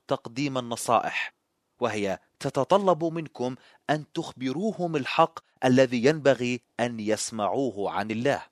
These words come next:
ثم إنه يتحدث في العددين الثامن عشر والتاسع عشر عن حقيقة أنهم إن لم يحسنوا التصرف قبل وصوله إلى هناك، فإنه سيأتي بعصا، وهذه إشارة إلى التأديب،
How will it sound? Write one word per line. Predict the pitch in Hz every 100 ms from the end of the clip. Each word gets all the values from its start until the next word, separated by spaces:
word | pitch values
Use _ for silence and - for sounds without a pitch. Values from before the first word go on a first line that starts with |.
| _ _ _ _ _ -
ثم | 202 131
إنه | 135 113 104 117
يتحدث | 87 85 - 120 113 151
في | -
العددين | 90 90 92 92 113 127
الثامن | 87 - 92 85 90
عشر | 104 135 113
والتاسع | 95 - 92 - 90
عشر | 131 135 131 - - -
عن | 139 131
حقيقة | 127 - 139 139 131 131 131
أنهم | 127 110 117 117 - _ _ -
إن | 185 147
لم | 104 92 98
يحسنوا | 120 190 - 202 190
التصرف | 180 180 - 135 104 110 - - _ -
قبل | 202 185
وصوله | 180 165 - 233 151 113 110
إلى | 135 113
هناك، | 95 104 110 107 - - _ _ _
فإنه | - 123 139 123 127
سيأتي | - 113 143 - - 127 120 113 _ _
بعصا، | 110 113 98 117 - 98 - _ _ _ _ -
وهذه | 104 113 110 104 110 95
إشارة | - 104 113 -
إلى | 113 - 98
التأديب، | - 101 104 98 82